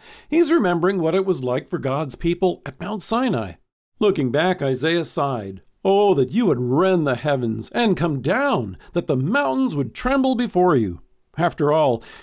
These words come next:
it was hard to watch as corruption and violence in the nation soared and sin was rampant.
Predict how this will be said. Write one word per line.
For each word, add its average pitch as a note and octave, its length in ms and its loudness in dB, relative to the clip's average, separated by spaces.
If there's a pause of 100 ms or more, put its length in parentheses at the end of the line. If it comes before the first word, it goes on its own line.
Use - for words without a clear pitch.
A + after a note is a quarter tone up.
(120)
it A3 60 -4
was F3+ 160 0
hard D#3 260 -2
to B2 60 -4
watch B2+ 440 -6
as B2+ 140 -4
corruption F3 540 0
and C3 120 0
violence C3 520 -2
in C3+ 80 0
the C3 80 0
nation D#3 360 0
soared D#3+ 560 0
and G#2+ 200 -6
sin C4 260 0
was C#3 160 0
rampant. A#2+ 600 -4